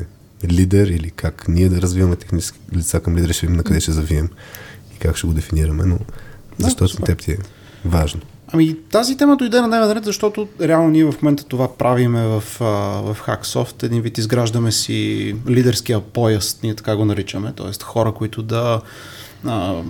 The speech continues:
Speaker 2: бъдат team leads, да могат да ръководят екипи, да могат да ръководят проекти. А, и сме много в момента активно навътре в този процес, кът-, като преди това сме минали през, а, доста други процеси, където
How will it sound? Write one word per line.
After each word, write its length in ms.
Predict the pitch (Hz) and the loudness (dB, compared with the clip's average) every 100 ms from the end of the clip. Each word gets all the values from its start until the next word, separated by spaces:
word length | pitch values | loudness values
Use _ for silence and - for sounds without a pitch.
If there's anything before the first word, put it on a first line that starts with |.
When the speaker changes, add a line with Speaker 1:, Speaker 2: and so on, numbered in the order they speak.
| - 113 - - | -8 -8 -10 -8
Speaker 2:
бъдат 440 | 123 123 120 110 | 0 2 2 0
team 300 | - - 143 | -6 2 4
leads, 580 | 147 131 131 127 - - | 6 4 2 0 -4 -4
да 60 | 113 | -4
могат 200 | 107 104 | -2 -4
да 80 | - | -6
ръководят 420 | - 123 127 113 | -2 0 0 -2
екипи, 360 | 110 110 - | -8 -8 -6
да 60 | 101 | -6
могат 200 | 107 101 | -6 -6
да 60 | 98 | -8
ръководят 560 | 101 117 117 - - - | -6 -4 -4 -6 -16 -2
проекти. 720 | 123 120 - - 120 120 113 - - - - - | 2 2 0 -4 -2 -2 -6 -14 -20 -20 -20 -10
А, 320 | 143 139 139 139 | -4 0 2 2
и 120 | 131 | 2
сме 300 | - 143 139 | 2 4 6
много 640 | 139 139 143 147 143 135 | 8 6 6 6 6 4
в 100 | 120 | 2
момента 300 | 131 135 139 | 4 4 4
активно 480 | 117 - - 135 139 | 0 -2 0 4 4
навътре 400 | 120 120 139 113 | 4 2 2 0
в 160 | 110 147 | 0 0
този 240 | - 156 151 | 0 0 0
процес, 760 | - 143 - 147 143 - - | -2 -2 0 0 0 -4 -8
кът-, 260 | - 123 - | -6 -6 -2
като 280 | - 139 117 | 0 0 2
преди 340 | 143 127 139 | 2 4 2
това 280 | 139 123 131 | 2 2 2
сме 180 | - 127 | 2 0
минали 320 | 123 123 117 | 2 2 0
през, 420 | - 110 107 - | -2 -4 -2 -2
а, 320 | 117 110 110 | 0 0 0
доста 300 | 107 113 - | 0 -2 -2
други 260 | 113 110 113 | -4 -2 -4
процеси, 440 | 107 101 104 - | -4 -4 -4 -4
където 480 | - 101 104 - 101 | -6 -6 -6 -6 -10